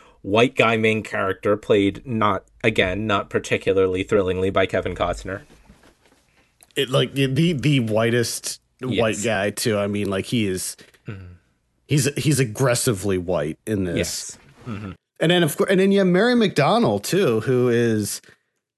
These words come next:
Speaker 2: a, the love interest, because naturally this is also a love story, and she plays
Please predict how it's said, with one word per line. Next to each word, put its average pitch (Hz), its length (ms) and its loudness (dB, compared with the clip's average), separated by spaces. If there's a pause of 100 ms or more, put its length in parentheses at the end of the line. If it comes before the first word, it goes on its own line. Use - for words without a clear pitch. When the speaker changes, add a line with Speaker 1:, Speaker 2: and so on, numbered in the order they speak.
(320)
Speaker 2:
a, 123 460 2
the 123 140 0
love 123 360 2
interest, 113 500 0
because 110 480 -2
naturally 107 460 0
this 98 180 -2
is 107 180 0
also 101 300 0
a - 20 2
love 117 300 0
story, 101 480 -2
and 95 180 -4
she 120 120 -6
plays 104 520 -2